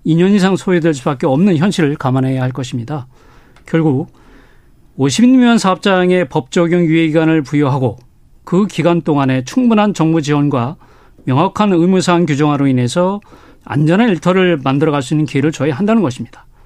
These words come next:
법 적용 유예 기간 부여를 통해서 사후 처벌이 아니라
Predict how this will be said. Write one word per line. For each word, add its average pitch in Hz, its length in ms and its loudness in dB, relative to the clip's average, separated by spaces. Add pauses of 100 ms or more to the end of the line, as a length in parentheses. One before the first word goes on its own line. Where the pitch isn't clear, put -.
(220)
법 127 160 -6
적용 151 320 2
유예 147 160 2
기간 139 280 0
부여를 131 300 -2
통해서 131 480 -2 (540)
사후 233 340 -2
처벌이 202 380 0
아니라 127 340 -2